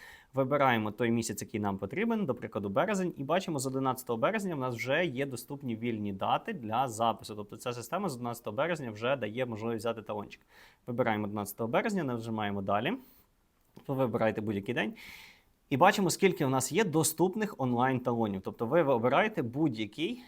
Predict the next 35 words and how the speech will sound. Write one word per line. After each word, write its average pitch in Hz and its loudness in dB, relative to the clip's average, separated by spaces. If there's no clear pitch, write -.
час, - 0
який 135 -4
вам 110 -2
буде 104 -2
доступний 180 -6
з 120 -2
цього 143 0
варіанту. 107 -2
Ну, - -12
візьмемо 120 -6
будь-який, 110 -4
там, 110 -4
нехай 131 -8
буде 113 -2
вісім 104 -4
двадцять. - -12
Після 147 -4
цього 120 0
опускаємось 104 -4
нижче, 233 -2
підтверджуєте, 113 0
що - -6
я 107 2
не 104 0
робот, 101 -4
ставите 113 -2
галочку. 113 -4
Можливо, 151 4
вас 117 4
попросять 123 -4
пройти 120 -2
певну, 104 -2
е, 101 -6
ідентифікацію 113 -4
і 175 -2